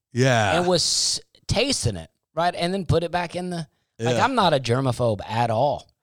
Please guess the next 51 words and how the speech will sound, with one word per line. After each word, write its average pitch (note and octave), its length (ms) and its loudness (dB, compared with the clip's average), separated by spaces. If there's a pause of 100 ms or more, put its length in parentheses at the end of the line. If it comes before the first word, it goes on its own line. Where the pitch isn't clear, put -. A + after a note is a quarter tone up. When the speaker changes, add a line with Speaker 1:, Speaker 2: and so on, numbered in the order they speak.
Speaker 2:
but G#2 300 -12
that's D3 200 -4
gross. A#2 440 -6
Speaker 1:
That's C#3 240 2
nasty. F#2+ 640 2
Speaker 2:
<laughs> E3 180 4
You E3+ 60 4
know E3 160 4
what F3+ 120 2
I - 20 -2
Speaker 1:
<laughs> - 80 4
Yeah, - 60 0
Speaker 2:
mean? G2+ 120 -8
Speaker 1:
yeah. G2+ 340 -8 (640)
There's C3+ 160 4
a C#3+ 60 2
line B2+ 360 0
you A2+ 140 0
can G2+ 180 -8
cross F#2+ 480 -4
where F2+ 200 -6
it, E2+ 120 -10 (680)
ugh. F#2 360 -8 (360)
Speaker 2:
Yeah. B2+ 260 -2 (380)
Well, G#3+ 300 4
I'm D#3+ 140 0
pumped A#3+ 260 2
that E3+ 120 2
you're A#2+ 120 -4
here. A#2 140 4
We, C3 340 -2
some D#3 220 -6
people G3 500 -2
on C#3 220 -6
Twitter, A2+ 420 -4 (180)
I B2 120 -4
forget G#3 280 -4
who D3 120 0
it G#2 80 -6
was F#2+ 240 -6
now. G#2+ 160 -14
I A#2 60 -8
should F3+ 200 -6
have D3 120 -2 (180)
saved B2 320 -4
their G#2 160 -6
name, E2+ 400 -16
but A#2+ 180 -8
they, B2+ 320 -6
they B2+ 140 -8
thought A#2+ 340 -6